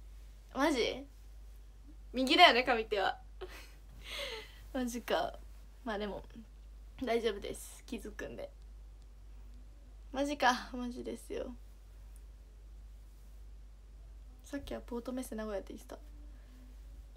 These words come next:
いや、そうだよね。いや、ちょ、普通に愛知ならいいかなって思ってて。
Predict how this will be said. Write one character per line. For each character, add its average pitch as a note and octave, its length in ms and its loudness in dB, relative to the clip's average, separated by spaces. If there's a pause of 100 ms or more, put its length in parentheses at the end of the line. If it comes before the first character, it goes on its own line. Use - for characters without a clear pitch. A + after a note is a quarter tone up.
い B3+ 60 2
や、 C4 140 6
そ C#4+ 200 0
う - 40 -2
だ - 100 0
よ - 80 -2
ね。 - 200 -8 (240)
い B3+ 40 8
や、 C#4 60 6
ち - 140 -6
ょ、 A#3 40 -10
普 - 60 -12
通 E4 180 0
に D#4 100 0
愛 F#4+ 200 10
知 D4+ 120 -4
な A#3 120 10
ら G3+ 160 4 (140)
い A#3+ 120 -2
い - 40 -6
か G3 120 2
な G#3+ 140 0
っ - 60 -6
て - 80 -4
思 - 140 -6
っ - 40 -10
て - 280 -10
て。 - 60 -10